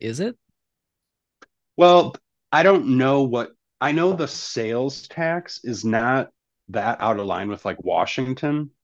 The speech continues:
Speaker 2: That's what I've heard, 'cause Washington State has a pretty high tax, but their prices are so low that it ends up being, like, less of a burden and, like, less, you know, it adds on less to the overall.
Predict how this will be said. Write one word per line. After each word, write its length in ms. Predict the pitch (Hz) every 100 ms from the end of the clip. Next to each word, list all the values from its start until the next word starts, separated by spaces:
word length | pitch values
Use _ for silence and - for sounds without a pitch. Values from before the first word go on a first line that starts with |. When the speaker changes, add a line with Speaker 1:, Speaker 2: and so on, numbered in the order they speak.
| _ _ -
Speaker 2:
That's 180 | 123 -
what 160 | 107
I've 460 | - 90 113 117 - _ _
heard, 400 | - 143 143 151 _ _
'cause 160 | - 95
Washington 560 | 110 113 - 110 95
State 340 | 90 - 98 110
has 160 | 117
a 40 | 113
pretty 240 | - 117
high 280 | - 117 117
tax, 600 | 110 113 120 - - - _ _ _ _ _ _ _ _ -
but 160 | 110
their 160 | 147 139
prices 640 | 139 - 131 139 - 92
are 100 | -
so 280 | - 92 85
low 500 | 87 87 87 - - _ _ _ _ _ _ _ _ -
that 120 | 107
it 140 | 104
ends 260 | - 117 107
up 140 | 107
being, 260 | 92 110 104
like, 240 | 92 90
less 280 | 98 98 -
of 100 | 101
a 60 | 87
burden 640 | 78 92 98 78 82 85 - _ _ _ _ _ _ _ _
and, 140 | 98 92
like, 180 | 95 107
less, 520 | 101 98 - - - _ _ _ _ _
you 100 | 104
know, 60 | 82
it 140 | 87 -
adds 300 | 98 101 85
on 220 | 107 90
less 360 | 85 92 92 -
to 100 | 98
the 120 | 87
overall. 720 | 82 87 90 85 85 82 -